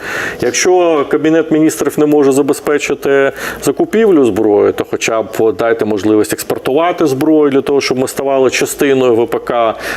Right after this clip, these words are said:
західних країн, інтегрувалися в них, тоді все по-іншому буде. Все це, знаєте, от,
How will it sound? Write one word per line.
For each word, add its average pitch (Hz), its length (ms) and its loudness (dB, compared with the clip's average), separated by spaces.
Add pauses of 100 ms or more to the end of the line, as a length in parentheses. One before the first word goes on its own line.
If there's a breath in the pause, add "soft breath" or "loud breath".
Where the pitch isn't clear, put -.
західних 117 580 0
країн, 113 480 2
інтегрувалися 113 960 0 (340 loud breath)
в 117 220 -2
них, 107 300 0
тоді 214 640 0 (280)
все 160 160 -4
по-іншому 170 580 0
буде. 101 540 0 (300)
Все 104 180 -4
це, 107 140 -4
знаєте, 190 320 0
от, 156 140 0